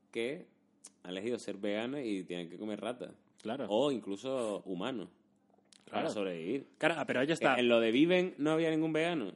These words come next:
Speaker 1: Y al final que
Speaker 2: Pero
Speaker 1: me muero
Speaker 2: <laughs>
Speaker 1: o me como mi colega.
Speaker 2: Yo creo que, yo creo que un
Speaker 1: Hostia,
Speaker 2: vegano,
Speaker 1: vaya chungo, ¿no?
Speaker 2: pero un vegano, eh, lo que hace es respetar a los animales.
Speaker 1: Claro, cuando sabe que no tiene por qué, ¿no? Se come a su colega.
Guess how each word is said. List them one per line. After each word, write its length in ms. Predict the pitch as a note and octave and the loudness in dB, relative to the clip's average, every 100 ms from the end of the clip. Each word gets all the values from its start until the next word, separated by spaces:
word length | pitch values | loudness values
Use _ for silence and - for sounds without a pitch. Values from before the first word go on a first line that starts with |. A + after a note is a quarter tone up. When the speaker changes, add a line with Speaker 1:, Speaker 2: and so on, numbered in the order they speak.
| - | -8
Speaker 1:
Y 80 | G#2 | -6
al 100 | G2 | -6
final 260 | G2+ A2 | -6 -6
que 300 | A2+ G#2 F2+ - | -4 -4 -4 2
Speaker 2:
Pero 440 | C3+ B2 B2 C3 | 4 6 6 6
Speaker 1:
me 60 | C3+ | 6
muero 380 | C3+ F3 C#3 A2+ | 4 4 4 4
Speaker 2:
<laughs> 120 | D#3+ | 4
Speaker 1:
o 480 | A2+ G#2+ G#2+ A2 A2+ | 4 4 4 2 0
me 100 | A2+ | 0
como 160 | B2 B2+ | 2 2
mi 80 | |
colega. 420 | A#2+ B2+ A#2 F#2+ F#2 | 4 4 4 0 0
Speaker 2:
Yo 120 | D#3 | 0
creo 160 | F3+ E3 | 2 4
que, 240 | D#3 D3+ | 4 2
yo 100 | C#3 | 2
creo 120 | E3 | 4
que 40 | E3 | 4
un 40 | |
Speaker 1:
Hostia, 160 | C#3+ C#3 | 6 6
Speaker 2:
vegano, 340 | C3+ E3+ G3 A3 | 6 6 6 4
Speaker 1:
vaya 140 | A#2+ | 0
chungo, 320 | - D#3 C3 G2 | -4 -6 -4 -6
¿no? 120 | D#3 - | -10 -6
Speaker 2:
pero 160 | B2 B2 | -2 2
un 100 | D#3 | 4
vegano, 540 | D#3 D#3 F3+ F#3+ F#3+ - _ - | 6 6 6 2 -2 -14 _ -10
eh, 480 | C3+ B2 A#2 A2+ C3+ | -4 0 0 0 -2
lo 140 | B2+ | -4
que 100 | A#2 | 0
hace 240 | B2 C3 D#3 | 0 4 4
es 60 | D#3 | 4
respetar 720 | D3 - A#2+ C3 D3 E3 - | -2 -2 -2 2 4 4 0
a 140 | D3 | -2
los 180 | C3+ A#2+ | 0 -2
animales. 320 | A#2 G#2+ B2+ C#3 | -2 0 2 2
Speaker 1:
Claro, 100 | A#2 | 2
cuando 180 | F#2+ F2 | 0 -4
sabe 240 | G2 G2+ | -2 0
que 80 | G#2 | 2
no 100 | G#2+ | 2
tiene 200 | A2 G#2+ | 2 2
por 180 | G#2+ G#2+ | 0 2
qué, 260 | A2 B2 | 2 2
¿no? 280 | A#2+ B2 D3 | 0 -2 -4
Se 100 | A#2+ | -2
come 140 | G#2 | -2
a 40 | G#2+ | -2
su 120 | G2 | -2
colega. 400 | F#2+ A#2+ A#2+ | 0 0 -2